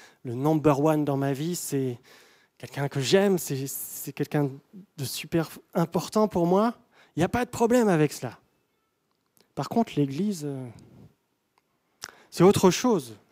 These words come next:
Moi, je préfère vivre ma foi en direct, avec Dieu, avec Jésus. Je peux méditer sur Jésus tout seul, j'ai une Bible à la maison. Je peux témoigner de ma foi tout seul. À quoi bon faire tout cela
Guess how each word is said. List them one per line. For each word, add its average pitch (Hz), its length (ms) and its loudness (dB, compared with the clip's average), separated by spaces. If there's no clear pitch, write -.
Moi, 175 100 0
je - 80 -4
préfère 202 320 2
vivre 170 200 -2
ma 170 140 6
foi 185 580 2
en 139 120 -4
direct, 214 580 -4
avec 143 240 -2
Dieu, 247 240 -2
avec 143 240 -2
Jésus. 226 420 0
Je - 100 -14
peux 165 160 2
méditer 147 480 2
sur 135 200 -8
Jésus 135 320 -2
tout 240 140 -6
seul, 240 260 0
j'ai 143 120 0
une 143 100 2
Bible 147 220 0
à 135 80 0
la 139 100 0
maison. 196 380 -2
Je - 120 -10
peux 151 160 2
témoigner 160 480 4
de 156 40 2
ma 151 140 2
foi 160 220 2
tout 233 160 -2
seul. 214 400 0
À 156 80 -2
quoi 214 220 0
bon 196 200 2
faire 170 260 -4
tout - 160 -20
cela 185 460 -8